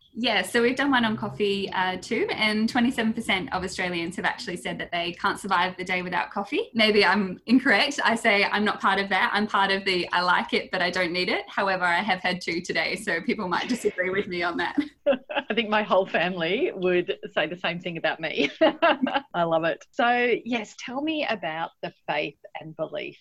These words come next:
Speaker 2: in Australia study. How did that one come about?
Speaker 1: Yeah, so a number of organisations partnered together to pull and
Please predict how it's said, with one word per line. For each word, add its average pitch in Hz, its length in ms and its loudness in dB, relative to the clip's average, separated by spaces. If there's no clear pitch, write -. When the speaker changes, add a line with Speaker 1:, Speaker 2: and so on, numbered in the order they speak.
Speaker 2:
in 160 100 -14
Australia 135 480 -12
study. - 440 -12
How 226 140 -2
did 247 140 -8
that - 140 -6
one 151 180 -12
come 151 100 -16
about? - 280 -14
Speaker 1:
Yeah, 330 280 2
so 320 260 -2
a 320 40 2
number 330 380 2
of 269 120 -2
organisations 196 920 -2
partnered 190 400 -2
together 190 380 -2
to 180 420 2
pull 180 560 2
and 170 360 -4